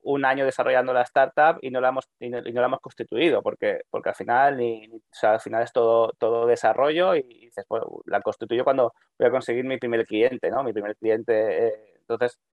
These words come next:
eh, a, a, yo creo que donde más nece-, veo yo que necesitamos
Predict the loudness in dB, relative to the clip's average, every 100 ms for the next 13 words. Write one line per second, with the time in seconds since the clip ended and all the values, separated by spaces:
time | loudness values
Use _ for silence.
0 | _ _ _ -20 -2 2 2 0 -8 -12
1 | -8 -2 2 2 0 -2 0 2 2 0
2 | -2 _ _ _ -4 -2 -2 0 2 2
3 | 2 -6 -6 -8 -12 _ _ 0 4 4
4 | 2 -2 -4 -6 -12 -8 -2 0 2 0
5 | -6